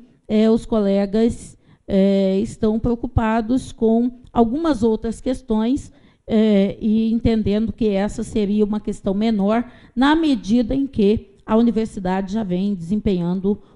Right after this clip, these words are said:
um papel a contan-, a contento na perspectiva de contenção aí das irregularidades. Então, essa é a minha contribuição para o debate e gostaria de pedir a palavra para o professor Paulo.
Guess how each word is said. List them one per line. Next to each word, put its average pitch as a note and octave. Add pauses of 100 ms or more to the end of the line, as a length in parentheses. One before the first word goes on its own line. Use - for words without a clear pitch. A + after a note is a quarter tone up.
(140)
um G#3+
papel G3+
a G3+
contan-, G#3
a F#3
contento G#3 (300)
na G3+
perspectiva G3+
de F3+
contenção F#3+
aí E3+ (240)
das F#3+
irregularidades. F3+ (360)
Então, F#3+
essa G3+
é F#3
a F3
minha F#3
contribuição F#3
para F#3+
o G3+
debate G#3 (420)
e G#3+
gostaria G3+
de F#3+
pedir F#3
a F#3
palavra F3
para F3+
o F3+
professor F#3
Paulo. D3+